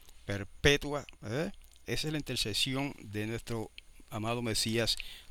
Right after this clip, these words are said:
por nosotros. Por eso se dejaba arder esa ofrenda en el fuego hasta, o sea, to-, toda la noche, si, si, si era que duraba, ¿no? El, la carne y los huesos y todo eso,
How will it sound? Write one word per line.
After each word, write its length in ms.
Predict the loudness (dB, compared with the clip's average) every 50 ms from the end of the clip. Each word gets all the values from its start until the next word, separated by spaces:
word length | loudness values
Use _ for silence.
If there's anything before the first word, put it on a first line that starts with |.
| -16 -4 2
por 200 | 4 4 4 4
nosotros. 800 | 2 0 0 2 4 4 4 4 4 0 -2 -2 0 -2 -2 -2 -6 -12 -12 -12 -12 -14 -14 -16 -8 -4
Por 160 | 0 2 4
eso 180 | 6 6 6
se 140 | 6 2 4
dejaba 400 | 2 2 4 4 4 4 4 2 2 0
arder 580 | -2 -2 -2 -2 -2 0 2 2 2 2 0 -2
esa 720 | -2 0 0 2 2 2 2 2 2 0 0 -2 -2 -4 -6
ofrenda 480 | -6 2 4 4 4 6 4 2 0 0
en 100 | 0 -2
el 100 | -2 -4
fuego 420 | -2 2 4 4 4 4 2 -2 -4 -8 -12 -12 -12 -14 -16 -16 -18 -18 -10 -4
hasta, 800 | 0 2 2 0 0 0 0 2 2 2 2 0 0 -2 -2 0
o 40 | 2
sea, 180 | 2 2 2 0
to-, 200 | 0 0 0 0
toda 280 | 0 4 6 8 8
la 100 | 10 8
noche, 400 | 8 8 6 6 6 4 2 0 -6 -12 -10
si, 440 | -8 -8 -6 -4 -4 -6 -4 -6 -8 -6
si, 220 | -6 -6 -6 -6 -8 -16 -20 -20 -10
si 320 | -4 -4 -2 0 0 0 2
era 120 | 2 0
que 280 | 0 0 0 0 0 0
duraba, 420 | -2 -2 0 2 2 2 2 0
¿no? 140 | 0 -2 -2
El, 260 | -2 -2 -2 -4 -6 -10 -12 -14 -14 -14 -14 -16 -16 -14 -8 -6
la 100 | -6 -2
carne 460 | 2 6 6 6 6 6 4 2 0
y 40 | 0
los 140 | -2 -4 -2
huesos 400 | 0 2 2 2 2 0 0 -2
y 80 | -4
todo 320 | -2 -2 0 2 4 4 6
eso, 240 | 6 6 4 2